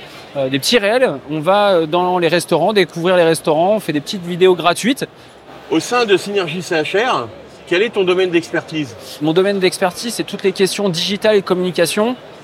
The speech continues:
Speaker 1: euh, que ce soit, euh, donc, euh, site internet, euh, les réseaux sociaux et aussi, euh, tout ce qui est, euh, le référencement Google.
Speaker 2: Pour un, un créateur de restaurant, quels sont tes conseils ?
Speaker 1: Bah, il y a un triptyque à ne pas louper.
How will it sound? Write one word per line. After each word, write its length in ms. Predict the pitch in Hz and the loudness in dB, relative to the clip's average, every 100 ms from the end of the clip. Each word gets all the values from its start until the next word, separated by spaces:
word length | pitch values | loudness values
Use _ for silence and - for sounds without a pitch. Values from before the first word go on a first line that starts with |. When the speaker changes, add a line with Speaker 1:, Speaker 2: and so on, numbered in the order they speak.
| - 147 | -10 -2
Speaker 1:
euh, 360 | 147 139 143 | 0 0 -2
que 60 | 135 | -4
ce 100 | 147 | -6
soit, 340 | - 170 175 | -2 2 4
euh, 280 | 170 156 135 | 4 4 2
donc, 260 | 139 147 151 | 2 -2 -2
euh, 100 | 135 | -2
site 220 | - - | -4 -2
internet, 920 | 156 160 147 160 185 190 196 196 - 147 | -2 -2 -2 -2 0 0 0 0 -4 -2
euh, 880 | 139 139 139 139 139 139 139 139 139 | 0 2 2 2 2 0 0 0 0
les 160 | 143 180 | 2 2
réseaux 260 | 180 175 | 4 2
sociaux 500 | 165 165 - 208 233 | 2 -2 2 4 6
et 100 | 233 | 6
aussi, 420 | 170 165 196 226 208 | 6 4 -2 0 0
euh, 40 | - - - - | -2 -16 -18 -10
tout 100 | 165 | -6
ce 60 | |
qui 120 | - | 2
est, 60 | 208 | 4
euh, 140 | 214 165 | 6 4
le 60 | |
référencement 500 | 165 175 180 170 190 | 4 2 -2 -4 -4
Google. 260 | 175 156 123 - - - - - | -2 -4 -4 -8 -20 -20 -20 -10
Speaker 2:
Pour 200 | 247 214 | -2 0
un, 140 | 180 | 0
un 60 | 135 | -2
créateur 680 | - 143 131 - 160 214 180 - - | -2 0 0 2 0 2 -2 -8 -12
de 60 | 120 | -6
restaurant, 520 | 123 120 131 151 220 - | -6 -6 -2 0 0 -2
quels 160 | 156 | -4
sont 200 | - 202 | 0 -2
tes 280 | 190 160 143 | 0 0 0
conseils ? 440 | 117 127 131 113 95 - - | -4 -6 -2 -2 -4 -14 -2
Speaker 1:
Bah, 80 | 143 | 2
il 40 | |
y 40 | |
a 60 | 170 | 2
un 60 | 170 | 0
triptyque 460 | - 196 - 226 | -4 -8 -8 0
à 200 | 180 165 | 2 4
ne 100 | 170 | 2
pas 160 | 170 196 | 2 0
louper. 480 | 190 202 208 240 | 2 2 2 2